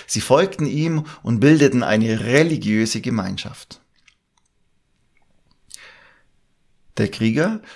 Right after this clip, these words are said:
führte seine Gemeinschaft zum Drachen und stellte sich ihm erneut entgegen. Diesmal war er nicht allein, sondern hatte viele Gläubiger an seiner Seite. Sie beteten zu Gott um Beistand und griffen den Drachen mit vereinten Kräften an.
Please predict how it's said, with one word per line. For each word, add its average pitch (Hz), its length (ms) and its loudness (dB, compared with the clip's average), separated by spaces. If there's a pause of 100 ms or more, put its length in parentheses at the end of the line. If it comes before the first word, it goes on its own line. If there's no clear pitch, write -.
führte 208 360 -4
seine 117 260 0
Gemeinschaft 113 540 -4
zum 104 160 -4
Drachen 113 480 -8
und 107 200 -6
stellte 139 360 0
sich 147 340 -4
ihm 139 200 -6
erneut 110 380 -2
entgegen. 90 500 -14 (160)
Diesmal 104 540 -2
war 110 200 2
er 113 120 2
nicht 113 200 -2
allein, 117 360 4
sondern 110 340 4 (300)
hatte 113 220 -4
viele 156 480 0
Gläubiger 110 640 2
an 95 140 -10
seiner 95 300 -10
Seite. - 400 -14 (760)
Sie 107 200 -4
beteten 160 680 2
zu 120 140 0
Gott 135 280 4
um 110 140 0
Beistand 139 600 2
und 104 220 -8
griffen 170 540 0
den 98 220 -2
Drachen 131 580 0
mit 98 160 -4
vereinten 113 680 0
Kräften 101 600 -6
an. 101 340 -8